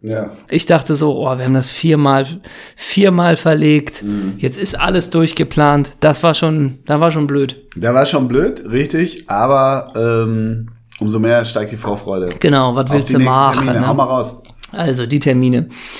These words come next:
Speaker 2: Ähm, wir sagen, machen's einfach mal chronologisch.
Speaker 1: Ja.
Speaker 2: Denn der nächste Termin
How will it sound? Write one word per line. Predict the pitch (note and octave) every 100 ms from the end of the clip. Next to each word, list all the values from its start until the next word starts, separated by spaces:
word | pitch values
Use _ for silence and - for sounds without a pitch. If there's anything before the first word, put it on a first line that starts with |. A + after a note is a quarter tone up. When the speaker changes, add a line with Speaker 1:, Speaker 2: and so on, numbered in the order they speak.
| - - - - -
Speaker 2:
Ähm, | F3 F3+ F#3+ F#3+ - - _ _ _ - - _ _ - _ _ _ _ _ -
wir | D#3 D3+
sagen, | D#3+ F#3+ F#3
machen's | D#3 F3 F3
einfach | D#3 D#3+
mal | D#3
chronologisch. | D3+ D#3+ D3+ C#3+ D3+ D3 B2+ -
Speaker 1:
Ja. | G2 G2+
Speaker 2:
Denn | - D3+ E3 - - - - -
der | - - C3+
nächste | D3+ E3+ E3+
Termin | - D3 D3+ F3+ A3+